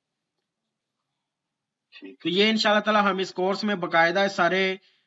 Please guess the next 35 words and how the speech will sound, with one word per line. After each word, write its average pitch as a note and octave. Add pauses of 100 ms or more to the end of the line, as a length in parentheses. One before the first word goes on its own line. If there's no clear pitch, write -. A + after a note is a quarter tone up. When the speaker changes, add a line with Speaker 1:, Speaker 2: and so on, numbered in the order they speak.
(140)
Speaker 2:
जो E3+
है F3+
वो F3
इसको F3
पढ़ेंगे। G3+
एक G3
पूरी G3
की G3+
पूरी F#3+
outline G#3
मैंने F#3+
को-, F#3+ (320)
चाहे G3
आपका G3
ताल्लुक F#3+
किसी A3
भी G#3+
यूनिवर्सिटी G3+
से F#3+
हो, E3 (360)
तो G3
इस -
course G#3
का G#3+
यही F#3
content B2+
है। F2+ (420)
हर A3+
course G#3
में A3
आपने G#3
यही F#3
चीजें G#3
पढ़नी G#3
है। G3+